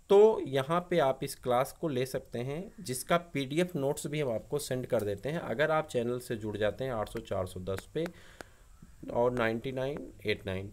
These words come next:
ठीक, आप इस पे अगर जुड़ जाते हैं तो इस पे जुड़ने के बाद आप अपना नंबर और नाम आप WhatsApp करते हैं, तो आपको जिस भी क्लास का आपको पीडीएफ़ चाहिए उसका पीडीएफ़ हम नोट्स आपको भेज देते हैं। नोट, एनसीईआरटी नोट्स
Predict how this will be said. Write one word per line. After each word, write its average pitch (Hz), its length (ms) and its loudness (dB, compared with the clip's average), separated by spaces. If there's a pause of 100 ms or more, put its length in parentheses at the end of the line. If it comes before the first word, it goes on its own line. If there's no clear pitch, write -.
ठीक, 190 220 -2
आप 117 240 0
इस 127 100 -4
पे 160 100 0
अगर 147 180 4
जुड़ 131 220 -4
जाते 120 320 2
हैं 156 240 -2
तो 160 80 0
इस 131 140 -2
पे 135 100 0
जुड़ने 123 320 0
के 147 60 -2
बाद 127 200 0
आप 110 200 0
अपना 110 260 0
नंबर 113 420 2
और 101 300 4
नाम 107 400 2
आप 98 200 0
WhatsApp 92 600 0
करते 143 240 0
हैं, 165 180 -4
तो - 80 -8
आपको 127 480 0
जिस 120 280 -8
भी - 120 4
क्लास 107 460 2
का 101 140 0
आपको - 300 -6
पीडीएफ़ 101 300 -6
चाहिए 123 220 -6
उसका 160 260 -2
पीडीएफ़ 110 460 -6
हम 143 60 -4
नोट्स 107 320 -4
आपको 104 240 -2
भेज 117 180 -2
देते 87 280 -4
हैं। 180 120 -6 (760)
नोट, 196 380 10 (300)
एनसीईआरटी 147 1400 4
नोट्स 165 440 4